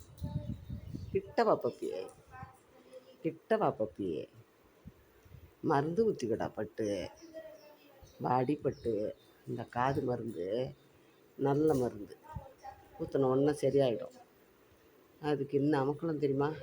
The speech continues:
நான் எப்படி கஷ்டப்பட்டு ஊத்துறேன். படாத அவஸ்தைப்படுறேன் இதுகிட்ட.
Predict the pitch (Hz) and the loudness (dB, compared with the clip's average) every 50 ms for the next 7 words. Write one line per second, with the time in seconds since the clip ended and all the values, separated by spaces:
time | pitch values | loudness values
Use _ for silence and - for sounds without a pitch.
0 | - - 143 127 127 127 127 127 127 127 - - - 185 156 151 143 - - 165 | -10 -8 -4 0 2 2 4 2 2 0 -4 -4 -4 -2 0 -2 -2 -4 -6 -10
1 | - 156 160 165 156 156 151 - 139 135 - _ _ _ - - - - - - | -8 -6 -6 -4 -4 -4 -2 -2 -4 -4 -6 _ _ _ -20 -20 -20 -20 -20 -20
2 | - - _ _ _ _ _ _ _ _ _ - - 135 123 139 147 156 160 165 | -20 -20 _ _ _ _ _ _ _ _ _ -6 -4 0 2 4 6 6 8 8
3 | 165 165 160 135 135 131 135 147 147 - 185 156 - 160 151 147 147 143 131 - | 8 8 6 6 4 4 4 2 0 -2 0 2 2 2 4 4 2 2 2 0
4 | 113 - - 147 - | -4 -6 -6 -8 -10